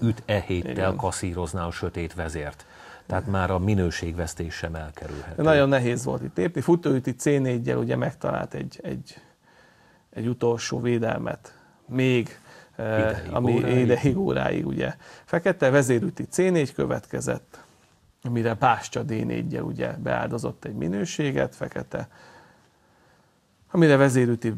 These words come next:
Speaker 2: D négy következett, és, eh, ugye vezérüti F hét jött, és ugye vezérüti F héttel ugye az F hét lovat le tudta ütni, de vezér A négyel, eh, ugye nagyon erős támadáshoz jutott.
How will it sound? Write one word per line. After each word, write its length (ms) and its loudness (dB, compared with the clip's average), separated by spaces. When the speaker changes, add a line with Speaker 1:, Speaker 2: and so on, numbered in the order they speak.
Speaker 2:
D 20 -2
négy 380 6
következett, 1080 -2
és, 560 -4
eh, 360 2
ugye 140 -4
vezérüti 640 -2
F 240 -6
hét 240 -8
jött, 400 0
és 100 -2
ugye 320 4
vezérüti 520 0
F 140 -4
héttel 280 -4
ugye 180 -2
az 180 -2
F 100 -10
hét 140 -4
lovat 240 -2
le 100 -2
tudta 300 -6
ütni, 180 2
de 100 4
vezér 360 4
A 120 4
négyel, 520 -2
eh, 420 0
ugye 160 -2
nagyon 320 0
erős 420 -2
támadáshoz 760 -6
jutott. 540 -6